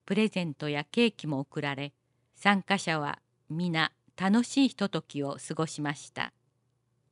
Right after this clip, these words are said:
この事業は、皆様からご協力いただいた赤い羽共同募金の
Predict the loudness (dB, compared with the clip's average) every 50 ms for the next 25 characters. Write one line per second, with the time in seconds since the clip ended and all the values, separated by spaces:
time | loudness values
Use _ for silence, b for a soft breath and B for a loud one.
0 | _ _ _ _ _ _ _ _ _ _ _ _ _ _ _ _ _ _ _ _
1 | _ _ _ _ _ _ _ _ _ 0 4 6 8 8 8 6 4 2 4 4
2 | 4 4 2 0 -2 -4 -6 -8 -10 _ _ _ _ _ _ _ _ _ 6 8
3 | 8 8 8 6 4 4 4 2 0 0 0 2 2 2 0 -2 _ _ 0 0
4 | 0 2 4 6 6 8 6 6 4 2 0 0 2 2 2 2 2 0 0 -2
5 | _ 4 4 4 4 2 -4 -4 2 4 6 6 6 4 4 4 6 6 6 4
6 | 4 6 6 6 8 6 6 4 4 2 0 -2 -2 -2 -2 0 0 -2 -2 -4
7 | -6